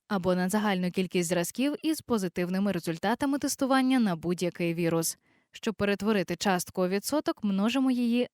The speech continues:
на сто. Наприклад, за тиждень тридцять сьомий було опрацьовано сто зразків. Двадцять із них дали позитивні результати тестування на респіраторні віруси, у тому числі грип та інші респіраторні віруси.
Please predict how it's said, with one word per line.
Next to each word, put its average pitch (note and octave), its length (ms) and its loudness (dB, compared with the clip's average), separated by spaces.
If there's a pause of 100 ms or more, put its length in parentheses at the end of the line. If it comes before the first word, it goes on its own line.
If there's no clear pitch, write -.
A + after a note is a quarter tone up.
на C#4+ 200 0
сто. - 360 -2 (920)
Наприклад, A#3 680 2
за A#3 120 2
тиждень F#3+ 480 -4
тридцять G3+ 400 -4
сьомий D#4+ 380 0
було A3+ 280 0
опрацьовано A#3+ 640 0
сто G#3+ 260 -2
зразків. G#3+ 680 -4
Двадцять G#3 480 -2
із G3+ 120 -2
них D#4+ 200 -2
дали B3 240 2
позитивні G3+ 640 0
результати G#3+ 500 -2
тестування G#3+ 580 0
на A3 140 2
респіраторні G3 680 -2
віруси, F#3+ 480 0 (380)
у A3+ 80 0
тому G#3 260 2
числі G#3+ 280 -2
грип A3+ 360 -2
та C#4 280 -2
інші G#3 360 0
респіраторні F#3+ 720 -4
віруси. F3 500 -4